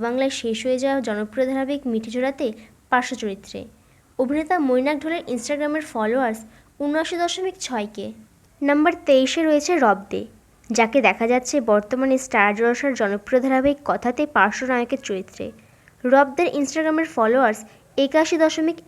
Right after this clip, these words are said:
এক কে। নাম্বার বাইশে রয়েছে সুস্মিত মুখার্জি, যাকে বর্তমানে স্টার জলসায় গৃহপ্রবেশ ধারাবাহিকের নায়কের চরিত্রে দেখা যাচ্ছে।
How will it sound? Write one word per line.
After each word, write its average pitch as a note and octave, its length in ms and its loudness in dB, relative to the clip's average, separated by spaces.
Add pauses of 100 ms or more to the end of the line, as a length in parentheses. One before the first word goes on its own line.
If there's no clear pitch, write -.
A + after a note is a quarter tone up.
এক A3 80 -12 (140)
কে। G#3+ 120 -8 (640)
নাম্বার D#4+ 340 6 (120)
বাইশে G#3+ 320 6
রয়েছে D#4+ 220 4 (120)
সুস্মিত C#4+ 360 0 (100)
মুখার্জি, G#3+ 420 -4 (520)
যাকে A3+ 320 4 (100)
বর্তমানে B3+ 400 4 (100)
স্টার G#3+ 240 4 (100)
জলসায় B3 420 2
গৃহপ্রবেশ B3+ 500 2
ধারাবাহিকের D4+ 520 2
নায়কের G#3 360 2
চরিত্রে C4 320 2
দেখা G#3+ 240 -4
যাচ্ছে। - 320 -8